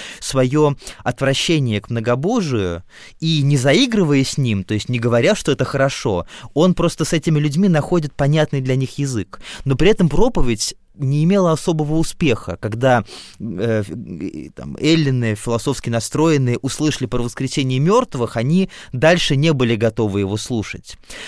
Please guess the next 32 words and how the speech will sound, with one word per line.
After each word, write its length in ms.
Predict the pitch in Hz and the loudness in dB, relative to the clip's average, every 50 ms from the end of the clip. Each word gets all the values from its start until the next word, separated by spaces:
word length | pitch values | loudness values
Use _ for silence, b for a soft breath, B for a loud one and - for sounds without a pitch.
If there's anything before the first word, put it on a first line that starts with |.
| B B B | B B B
Однако 720 | - 123 120 131 147 170 170 - - - 104 90 87 98 - | -2 0 2 4 4 4 4 2 0 -2 -2 -2 -2 -4 -10
Дионисий 540 | 104 98 117 123 131 151 160 - - - 127 | -6 -2 0 2 2 2 0 0 0 0 0
Ареопагит 560 | 123 127 123 - 127 127 127 156 208 - - - | 0 0 0 0 -2 -2 -2 -2 -4 -4 -2 -2
уверовал, 760 | 147 139 123 123 156 165 165 147 127 107 98 98 87 80 80 | -2 0 2 2 2 4 4 2 0 0 0 -2 -2 -4 -6
согласно 480 | - - 117 107 120 127 120 - - 123 | -8 -6 -4 -2 0 0 0 0 -4 -8
книге 320 | - - 135 131 117 117 | -8 -6 -6 -4 -4 -4
«Деяний», 520 | 110 107 117 110 110 143 156 156 127 113 - | -4 -2 -4 -2 0 0 0 0 0 -2 -4
именно 320 | - 139 127 117 113 117 110 | -4 -4 -2 -2 -2 -2 -2
тогда. 500 | - 120 107 117 117 123 117 101 87 - _ B B B B B B B B | -2 -2 -2 0 2 2 2 2 0 -4 _ B B B B B B B B
То 60 | - | -4
есть 100 | 120 - | -2 -2
вот 120 | 131 - 156 | 0 0 0
опять 260 | 143 - 196 180 - | 2 2 2 2 2
это 180 | 113 139 - | 0 -2 -2
по-человечески 840 | 123 - - - - 147 143 147 160 202 190 - 131 - - - 120 | -2 0 0 2 4 4 4 4 2 2 0 0 -4 -6 -4 -6 -6
и 120 | - - | -4 -4
для 220 | 127 120 139 156 156 | -2 2 2 4 4
нас 280 | 165 175 165 139 - | 4 4 4 2 0
очень 260 | 117 104 - 127 110 | -4 -6 -4 -6 -4
полезный 440 | 107 120 120 135 135 110 117 120 123 - | -2 0 2 2 0 0 -2 -4 -4 -2
образ. 520 | - 143 127 104 110 85 82 - - - B B B B B B B | 0 -2 0 0 0 -2 -2 -4 -8 -10 B B B B B B B
Мы 160 | 120 123 135 | 0 0 0
знаем, 400 | 117 131 160 180 185 170 135 120 | 2 2 4 4 4 4 2 0
с 100 | - - | 0 -2
одной 240 | 135 127 147 151 143 | -2 0 2 0 0
стороны, 360 | - - 123 117 113 110 104 | 0 0 -2 0 0 0 -2
что 160 | - - 127 120 | -2 -2 -4 -4
апостол 400 | - - 147 135 - - 123 113 | -2 -2 -4 -4 -2 -4 -6 -4
Павел 400 | - 139 131 127 110 107 101 - | -2 0 0 0 0 -2 -4 -2
очень 320 | - 147 143 - - 120 | -2 -2 -2 -2 -4 -6
успешный 540 | 117 110 - - - 135 120 - - 113 101 | -6 -6 -6 -4 -2 -2 -2 -2 -2 -6 -4
проповедник, 800 | - 107 107 - 117 113 113 139 175 190 156 143 123 - - - | -4 -4 -4 0 0 0 2 2 0 0 0 -2 -6 -6 -10 -20